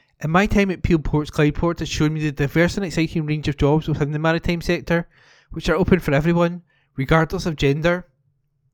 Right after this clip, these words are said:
Caitlin is currently studying for a Higher National Certificate, H N C, and a Scottish Vocational Qualification, S E Q, in engineering systems. As she continues with her apprenticeship at the port,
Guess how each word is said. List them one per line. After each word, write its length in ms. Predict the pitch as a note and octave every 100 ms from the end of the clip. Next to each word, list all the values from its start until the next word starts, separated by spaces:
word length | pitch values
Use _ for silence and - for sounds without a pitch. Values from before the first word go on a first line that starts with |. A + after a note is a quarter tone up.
| _ _ _ _ _ _ _ _ _ _ _ _ _
Caitlin 320 | - F#3+ A3+
is 100 | A3
currently 320 | - F3 E3
studying 340 | E3+ - D#3 E3
for 160 | D#3
a 80 | C#3
Higher 260 | - D#3 F3+
National 320 | E3 D3+ D#3
Certificate, 640 | - C#3 C3 - F3+ E3 - _ _ _ -
H 220 | C3+ D3
N 140 | C3
C, 340 | - C#3 D3 - _ _ _ -
and 100 | C#3+
a 40 |
Scottish 380 | - E3 E3+ F#3+
Vocational 440 | E3 - D#3+ D#3+
Qualification, 800 | D3 C#3+ C#3 C3 D3 C#3 F3+ F3+ - _ _ -
S 220 | C3+ -
E 60 | B2+
Q, 380 | - C#3 B2+ B2+ _ _ _ _ -
in 100 | D#3
engineering 560 | E3 D#3 D3+ C#3 D#3+
systems. 560 | - E3+ - F3+ - - _ _ _ _ _ _ _ _ _ _ _ _ -
As 140 | F#3
she 120 | -
continues 480 | G#3+ G#3+ F#3+ E3+ E3
with 120 | D#3+
her 100 | E3
apprenticeship 500 | D3 D3+ C#3 E3+ F#3 -
at 140 | D3 -
the 80 |
port, 360 | E3+ F#3 F#3 -